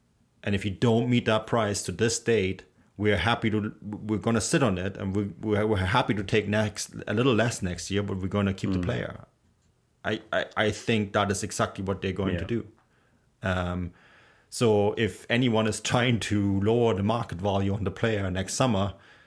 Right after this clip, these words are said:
Speaker 1: good luck. <laughs> I mean, absolutely good luck. Dortmund are a lot of things, but they're not bad at negotiating.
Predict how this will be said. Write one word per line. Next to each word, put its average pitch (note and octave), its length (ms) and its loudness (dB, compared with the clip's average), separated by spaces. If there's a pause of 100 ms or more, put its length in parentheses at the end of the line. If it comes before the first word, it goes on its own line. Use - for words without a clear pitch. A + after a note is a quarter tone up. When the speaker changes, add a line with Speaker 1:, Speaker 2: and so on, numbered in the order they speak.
(280)
Speaker 1:
good B2 220 2
luck. G2 400 2
<laughs> - 1040 -8 (800)
I - 280 -2
mean, C3+ 160 0 (100)
absolutely C3 680 0
good A#2 220 0
luck. G#2+ 300 -2 (380)
Dortmund D3 380 4
are A#2+ 140 6
a G#2+ 40 4
lot G2+ 160 2
of D3 140 4
things, D#3+ 240 2
but F#2+ 140 0
they're G2 80 2
not G#2+ 260 0
bad G2+ 180 4
at F#2+ 100 -2
negotiating. F#2+ 840 -4